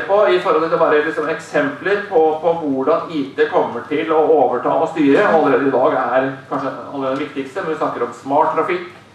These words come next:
Vi snakker om en mer intelligent oljeindustri. Man flytter den fra offshore til onshore. Man snakker om mat, om sporing,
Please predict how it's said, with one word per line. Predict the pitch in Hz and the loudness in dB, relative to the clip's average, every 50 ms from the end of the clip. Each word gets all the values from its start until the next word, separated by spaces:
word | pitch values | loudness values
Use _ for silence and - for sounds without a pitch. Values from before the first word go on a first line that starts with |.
| - - - - - - - - - | -20 -20 -20 -20 -20 -20 -20 -14 -6
Vi | - 160 160 156 156 156 156 | -2 0 2 4 4 2 2
snakker | 165 147 127 - 135 131 | 0 -2 -4 -4 -4 -2
om | 135 143 | -2 -2
en | 143 143 | -2 -2
mer | 143 127 123 127 | 0 0 0 0
intelligent | 139 147 147 139 156 135 135 135 135 | 0 -2 -2 -4 -4 -4 -4 -2 0
oljeindustri. | 147 160 143 131 123 123 127 127 127 131 131 131 131 131 127 131 131 139 143 139 139 139 139 - 165 170 185 226 214 - - - - - - - - | 2 2 2 2 2 2 2 4 4 6 6 6 6 6 6 4 4 4 2 0 0 0 -2 -2 0 0 0 -2 -2 -6 -12 -16 -20 -20 -20 -14 -6
Man | - 160 160 | -4 -2 0
flytter | 165 160 143 - 120 | 2 0 0 0 0
den | 113 120 | -2 -2
fra | 135 139 123 | 0 0 0
offshore | - - - - 143 135 - | 0 -2 -4 -2 -2 0 0
til | 135 127 | 0 0
onshore. | 113 113 117 - 165 170 190 202 - - - - - - - - - - - - | -2 -2 -4 -4 -4 -2 -2 -4 -6 -10 -16 -20 -20 -20 -20 -20 -20 -20 -14 -10
Man | - 180 180 | -8 -4 -2
snakker | 190 175 - - 143 139 | -2 -2 -2 0 0 2
om | 143 143 147 151 143 139 | 2 2 0 -2 -2 0
mat, | 135 139 165 - 226 226 - - | 2 4 4 4 2 0 -2 -4
om | 151 165 165 | -10 -10 -10
sporing, | - - 180 170 147 139 135 143 156 165 165 165 160 156 | -8 -4 0 2 4 4 4 2 0 -2 -4 -6 -8 -10